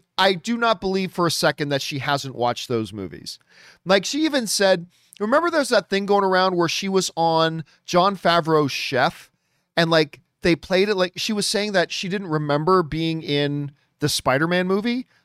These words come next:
I don't believe that for a second. It's like, "Gwyneth Paltrow doesn't even remember." She, I don't believe that for a second. I don't believe that for a second. I got nothing to back that up with. I can't prove that. But just personally, I don't believe that for a second, Mister Forty-seven. All right, next up.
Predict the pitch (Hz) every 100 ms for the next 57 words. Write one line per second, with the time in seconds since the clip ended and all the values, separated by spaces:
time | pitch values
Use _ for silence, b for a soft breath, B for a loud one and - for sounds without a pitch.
0 | _ 196 247 247 190 175 170 170 151 143
1 | - 139 - 151 127 175 233 392 247 -
2 | 381 - 339 240 233 254 262 240 240 311
3 | 262 - - 196 214 208 156 147 143 131
4 | 131 - 113 - 120 92 87 80 b b
5 | b b _ 202 262 254 240 202 196 185
6 | 180 139 151 135 - _ _ _ _ 165
7 | 143 - 143 120 170 262 208 196 196 160
8 | 135 170 156 139 165 170 120 151 - 147
9 | - 180 156 120 110 135 131 170 - 233
10 | 240 254 247 254 b b b b 170 190
11 | 175 175 156 147 - 143 - 139 127 120
12 | - 123 113 107 117 107 107 B B B
13 | - 170 127 147 156 - 151 -